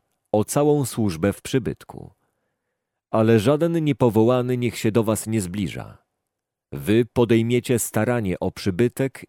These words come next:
i troskę o ołtarz, aby znów nie powstał gniew przeciw Izraelitom. Oto ja wziąłem waszych braci, Lewitów, spośród synów Izraela, jako dar za was,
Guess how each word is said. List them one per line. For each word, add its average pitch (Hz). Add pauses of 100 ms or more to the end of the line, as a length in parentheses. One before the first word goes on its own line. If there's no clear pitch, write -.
i 110
troskę -
o 98
ołtarz, 98 (500)
aby 120
znów 135
nie 123
powstał 113
gniew 117
przeciw -
Izraelitom. 95 (920)
Oto 110
ja 120
wziąłem 127
waszych 101
braci, 90
Lewitów, 85
spośród 107
synów 131
Izraela, 92 (560)
jako 120
dar 131
za 98
was, -